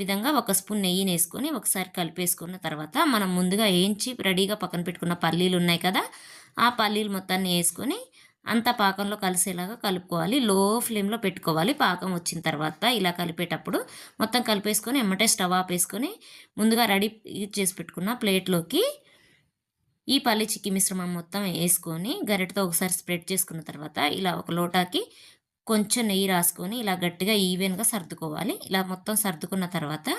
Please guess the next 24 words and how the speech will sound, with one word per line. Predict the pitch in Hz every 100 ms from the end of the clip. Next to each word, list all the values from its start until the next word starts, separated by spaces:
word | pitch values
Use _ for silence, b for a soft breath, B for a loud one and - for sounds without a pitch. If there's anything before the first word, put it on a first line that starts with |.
| 494 B B B B B -
కాస్త | 226 220 214 - 202
చల్లారిన | 254 202 190 180 160
తర్వాత, | 160 156 165 269 415
మరి | 262 202
పూర్తిగా | 233 208 202 214 233
చల్లారొద్దు, | 190 170 170 - 285 302
కాస్త | 208 202 214 254
చల్లారిన | 247 185 180 170 170
తర్వాత | 160 147 160 277 359
మనకి | 220 190 220
చాకు | - 196 190 196
తీసుకొని | 190 175 - 185 381 - B B B B
సా-, | - 254 226 220 - -
కావలసిన | 208 202 208 214 202
విధంగా | 175 165 170 262
ఇలా | 247 185
ఘాట్లు | 160 180 180 180
పెట్టుకోవాలి. | 156 - 170 151 160 262
మనకి | 208 180 -
ఎంత | 170 175 190
సైజులో | 185 180 170 175 180
కావాలో | 175 160 156 175 240
అంత | 196 170
సైజులో | - 165 160 196